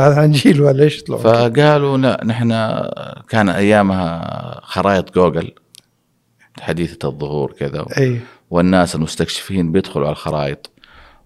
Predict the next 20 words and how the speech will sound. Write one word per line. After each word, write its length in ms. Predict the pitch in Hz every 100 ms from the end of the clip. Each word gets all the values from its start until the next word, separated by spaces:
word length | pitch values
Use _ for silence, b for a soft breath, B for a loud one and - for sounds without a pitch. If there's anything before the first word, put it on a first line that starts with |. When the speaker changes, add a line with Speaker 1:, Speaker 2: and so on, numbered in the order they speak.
| -
Speaker 2:
ويتفرجوا 840 | 85 85 85 82 - 90 82 76 80
ويشوفوا 440 | - 90 85 -
ايش 160 | 87 90
المناطق، 540 | 80 82 87 80 80 -
يعني 260 | 78 90 78
است-، 180 | - -
كأنه 320 | - 107 107
استكشاف 500 | 98 - - 107 92
للعالم 520 | 82 78 92 87 90 - -
Speaker 1:
نعم. 280 | 147 123 107 -
Speaker 2:
بطريقة 480 | - 82 73 62
أخرى. 260 | 60 - 85 - _ B B B B B B
فشافوا 720 | - 98 98 95 139 131 107
منطقة 520 | 101 101 101 - 110
فيها، 1040 | 101 92 87 85 85 78 71 69 69 - - _ _ _ _
فيها 640 | - 98 92 85 85 82 - - - - -
زي 180 | 101
ال-، 300 | 90 78 - - -
بحيرة 680 | - - 78 90 98 85 78
موية. 400 | 80 78 76 95